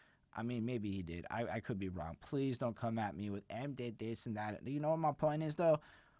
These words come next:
Why are you putting Ty Dolla Sign on your shit? That's for you to get people to click on your song more than helping Ty Dolla Sign's career. He doesn't need a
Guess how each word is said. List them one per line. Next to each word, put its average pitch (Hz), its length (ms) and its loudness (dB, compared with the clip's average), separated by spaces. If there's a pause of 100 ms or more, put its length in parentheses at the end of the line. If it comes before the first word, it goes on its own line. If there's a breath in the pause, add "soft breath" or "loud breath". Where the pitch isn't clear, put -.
Why 143 260 10
are 175 60 8
you 170 100 4
putting 151 300 2
Ty 123 220 4
Dolla 117 280 4
Sign 107 260 0
on 104 160 0
your 104 140 -2
shit? - 300 -2
That's 135 220 4
for 196 120 -2
you 143 240 2
to 143 100 2
get 131 200 2
people 135 260 0
to 113 80 0
click 131 260 0
on 110 140 2
your 123 180 0
song 110 380 2
more 120 180 4
than 113 120 -2
helping 113 380 0
Ty 120 280 0
Dolla 113 320 2
Sign's 92 320 -2
career. 98 380 -2
He 113 100 -2
doesn't 151 280 0
need 113 140 -2
a 85 60 -2